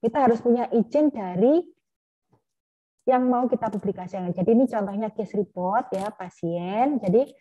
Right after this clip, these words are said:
jurnalnya jurnal, jurnal yang bagus ya. Jadi, eh, dia minta pernyataan seperti ini, "Consent for publication." Itu, dan itu tercantum di jurnal kita. Jadi memang, eh,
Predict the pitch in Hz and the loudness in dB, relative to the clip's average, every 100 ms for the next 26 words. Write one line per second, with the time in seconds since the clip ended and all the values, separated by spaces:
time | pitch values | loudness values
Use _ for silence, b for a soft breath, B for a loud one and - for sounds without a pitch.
0 | b - 190 196 202 240 262 220 175 196 | b -6 -4 -2 -2 -2 -2 -2 -4 -4
1 | 180 190 190 214 226 285 269 233 262 285 | -4 -4 -4 -4 0 2 4 4 4 0
2 | B B 196 185 247 269 b b _ 208 | B B -4 2 4 2 b b _ -8
3 | 208 208 202 - - _ 247 247 240 214 | -6 -4 -6 -8 -16 _ 2 4 6 4
4 | 202 214 208 202 196 - 170 - 165 160 | 0 -2 -4 -6 -8 -10 -12 -10 -10 -10
5 | _ - 196 180 - 247 247 202 - - | _ -6 -6 -6 -2 -2 -2 -6 -6 -6
6 | - 190 180 - 156 - - 254 - - | -6 -4 -6 -6 -10 -8 -6 -6 -6 -2
7 | 202 202 294 285 220 233 208 202 277 262 | 2 2 2 2 2 2 2 4 6 6
8 | 240 302 320 b b - 233 202 202 196 | 6 4 0 b b -2 2 4 2 -2
9 | - 269 - 208 185 185 196 247 247 226 | -2 -2 -2 -6 -6 -8 -2 2 2 4
10 | 247 294 285 B B - 214 214 214 208 | 4 2 -2 B B -8 -4 -2 -2 -6